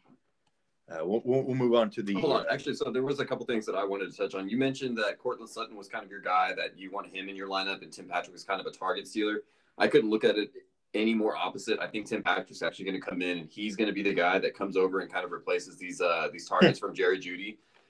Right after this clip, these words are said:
Speaker 2: He's been talked about a lot in camp, and when he, um, I think he's just got the skill set there. He, he was supposed to be the second guy. I mean, Cortland Sutton's always, he's been there for, what, three, four years now? Um, and I understand that they've had Q B woes, but
Speaker 1: I think this is his third,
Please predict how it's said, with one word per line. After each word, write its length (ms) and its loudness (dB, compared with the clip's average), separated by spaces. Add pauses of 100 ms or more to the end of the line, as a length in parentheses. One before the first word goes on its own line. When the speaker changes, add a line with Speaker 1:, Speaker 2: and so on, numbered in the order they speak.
(100)
Speaker 2:
He's 220 2
been 140 2
talked 260 4
about 200 6
a 60 6
lot 240 2
in 60 -10
camp, 400 -4
and 160 -2
when 100 -10
he, 200 0
um, 460 -2 (320)
I 40 -6
think 180 -8
he's 120 -10
just 120 -10
got 120 4
the 80 -14
skill 260 2
set 220 0
there. 160 0
He, 680 -2 (280)
he 80 4
was 120 10
supposed 200 8
to 60 -8
be 100 4
the 100 -4
second 360 0
guy. 220 2
I 40 -4
mean, 120 -6
Cortland 280 4
Sutton's 220 0
always, 200 2
he's 140 -2
been 160 4
there 160 0
for, 220 2
what, 240 0
three, 180 0
four 220 0
years 200 0
now? 260 0 (680)
Um, 540 0
and 80 0
I 60 2
understand 500 0
that 60 -12
they've 160 0
had 300 2 (160)
Q 180 -4
B 100 -4
woes, 380 2
but 200 -2
Speaker 1:
I 80 2 (300)
think 140 -4
this 20 -2
is 160 -6
his 160 -16
third, 260 -4